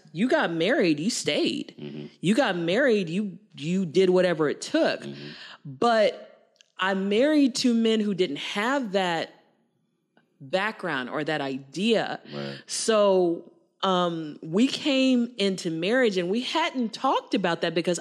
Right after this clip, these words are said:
Speaker 1: I assumed,
Speaker 2: Mm-hmm.
Speaker 1: even though they didn't have that background, I assumed they still had that value.
Speaker 2: Right.
Speaker 1: And where I assumed that if there was a problem, we're gonna figure it out.
Speaker 2: Mm-hmm.
Speaker 1: We're gonna work it out. We're gonna do whatever it takes.
Speaker 2: Mm-hmm.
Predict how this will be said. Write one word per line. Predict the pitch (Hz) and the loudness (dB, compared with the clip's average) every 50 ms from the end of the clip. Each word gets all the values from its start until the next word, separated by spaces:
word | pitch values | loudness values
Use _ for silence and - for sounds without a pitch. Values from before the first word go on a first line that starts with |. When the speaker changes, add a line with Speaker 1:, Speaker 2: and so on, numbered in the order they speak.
| - - | -2 -2
Speaker 1:
I | 170 220 320 403 392 277 | 0 2 2 4 2 2
assumed, | 240 - - - 160 147 143 143 139 143 156 160 156 | 2 0 -2 -2 -2 -2 -2 -2 -4 -4 -6 -8 -8
Speaker 2:
Mm-hmm. | - 143 147 147 151 - - - - - - - _ - | -10 -12 -12 -14 -14 -14 -16 -20 -20 -20 -20 -20 _ -2
Speaker 1:
even | - 226 240 240 240 226 | 0 2 2 4 2 2
though | 220 214 | 2 2
they | 190 196 185 175 | 2 2 0 0
didn't | 151 127 - 180 208 - 196 196 | -2 0 0 2 2 2 0 -4
have | 190 196 196 180 175 170 165 151 | -4 -2 -2 -2 0 -2 -2 -2
that | 165 165 147 - - - | -4 -4 -4 -4 -4 -4
background, | 185 202 285 392 - - 214 196 185 185 185 - | -2 -2 -2 -4 -2 -2 0 0 0 -2 -2 -2
I | 185 185 | 0 2
assumed | 190 190 185 - - 202 190 190 | 2 2 2 0 0 0 0 2
they | 175 170 | 0 0
still | 165 - - 175 165 | -2 -2 -4 -4 -2
had | 165 147 - | -2 -4 -6
that | 120 - - | -8 -10 -10
value. | 123 123 135 156 185 185 175 143 123 113 - - - - | -10 -6 -2 0 0 0 0 -2 -4 -6 -10 -12 -14 -16
Speaker 2:
Right. | 78 76 73 71 71 69 71 - _ _ _ _ _ _ _ _ _ - - - - - - - - - - - _ - 180 | -12 -10 -8 -8 -8 -10 -14 -20 _ _ _ _ _ _ _ _ _ -20 -20 -20 -20 -20 -20 -18 -20 -20 -20 -20 _ -8 -6
Speaker 1:
And | 180 180 175 | -4 -2 0
where | 180 165 - - - | 0 0 0 -4 -4
I | - 175 202 240 262 | -2 0 0 2 2
assumed | 262 247 233 233 - 226 214 202 202 196 190 180 165 | 2 2 2 0 0 0 2 2 2 0 0 0 0
that | 170 156 147 143 - - | 0 0 0 -2 -4 -2
if | - 185 214 214 220 | 0 0 0 2 2
there | 220 214 202 | 2 2 4
was | 185 180 170 147 | 4 4 4 2
a | 143 | 0
problem, | - - - 214 254 294 294 254 214 196 180 160 | -6 -2 0 2 4 4 4 4 4 4 4 4
we're | 165 196 185 | 4 4 4
gonna | 190 180 151 143 | 4 2 0 -2
figure | - - 202 180 156 139 | -2 0 0 2 2 2
it | 127 120 | 2 2
out. | 180 214 185 120 - - | 2 0 0 -2 -4 -6
Speaker 2:
Mm-hmm. | - 73 73 139 | -8 -8 -2 2
Speaker 1:
We're | 147 160 147 | 2 4 4
gonna | 160 151 139 135 | 4 2 0 0
work | 135 151 170 165 160 - | 2 2 2 0 2 0
it | 143 | -2
out. | 180 220 220 170 139 139 | 0 0 0 0 0 0
We're | 151 156 | -2 0
gonna | 147 165 156 143 131 131 | 0 0 0 0 -2 -4
do | 135 131 131 127 175 226 233 233 | -6 -10 -8 -2 2 2 4 4
whatever | 208 196 208 190 185 180 156 156 | 4 4 4 4 4 2 2 0
it | 147 - - | -2 -2 -2
takes. | - 254 262 247 190 - - - - - | -2 2 2 4 2 2 0 -8 -12 -12
Speaker 2:
Mm-hmm. | 139 139 139 139 | -14 -14 -14 -12